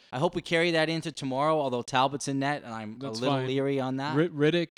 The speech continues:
Speaker 2: Riddick, Riddick. Riddick is, we, we said it here first.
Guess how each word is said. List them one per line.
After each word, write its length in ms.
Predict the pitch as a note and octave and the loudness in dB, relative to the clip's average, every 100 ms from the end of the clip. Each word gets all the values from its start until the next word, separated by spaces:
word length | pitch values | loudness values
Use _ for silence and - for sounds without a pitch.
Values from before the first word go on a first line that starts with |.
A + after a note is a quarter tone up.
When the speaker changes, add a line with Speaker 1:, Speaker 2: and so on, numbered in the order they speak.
| - | -12
Speaker 2:
Riddick, 280 | C#3+ D#3 D#3+ | -4 -2 -4
Riddick. 640 | D#3 D#3 D3 - - - | -4 -4 -4 -6 -16 -10
Riddick 400 | C3+ D3+ E3 D#3+ | 2 4 4 2
is, 420 | - D3 C#3+ B2+ - | 0 2 2 0 -4
we, 360 | C3+ D3 D3 C3+ - _ _ B2+ | 0 2 0 -6 -20 _ _ -10
we 100 | C3 | -8
said 220 | - F#3 | -2 0
it 80 | F#3 | 4
here 140 | F#3 | 2
first. 640 | F3+ F#3 F3 - - - | 2 2 2 0 -8 -10